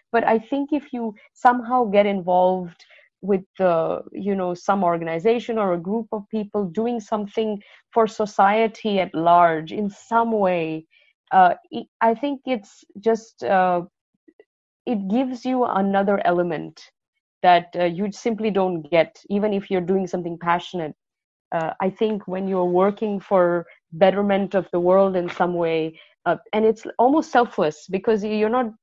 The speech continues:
you might not even, this might be volunteer for, for you, you might not even be getting paid for it. But I think, um, some of the joy that you get from selfless service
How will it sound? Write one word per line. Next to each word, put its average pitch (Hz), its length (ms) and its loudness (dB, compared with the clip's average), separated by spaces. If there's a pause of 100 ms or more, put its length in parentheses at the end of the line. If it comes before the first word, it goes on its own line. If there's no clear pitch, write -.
(140)
you 226 120 0
might 226 200 2
not 226 180 0
even, 190 300 0
this 208 160 -4
might 226 160 2
be 202 100 2
volunteer 196 720 2
for, 165 260 -4 (400)
for 190 80 0
you, 180 160 0
you 180 120 -2
might 190 200 0
not 185 160 -2
even 180 260 -2
be 175 100 -2
getting 170 280 -2
paid 202 400 -2
for 160 140 -2
it. 156 220 -2
But 170 160 -2 (320)
I 190 80 2
think, 214 400 -6
um, 175 400 -2 (240)
some 220 260 -2
of 226 120 -2
the 214 60 2
joy 185 280 2
that 190 180 -4
you 190 80 -4
get 180 280 -2
from 190 160 -4
selfless 190 640 -2
service 185 500 -6